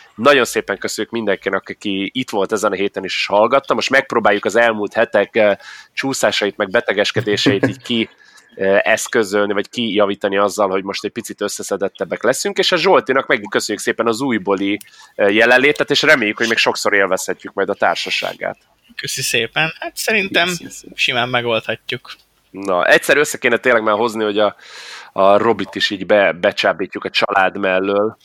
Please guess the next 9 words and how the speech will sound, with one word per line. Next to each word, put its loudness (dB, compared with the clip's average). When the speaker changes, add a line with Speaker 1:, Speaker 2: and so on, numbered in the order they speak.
Speaker 2:
Most 0
így 2
a 4
izé 0
történt -4
éppen, -4
most -6
is -2
nagy 0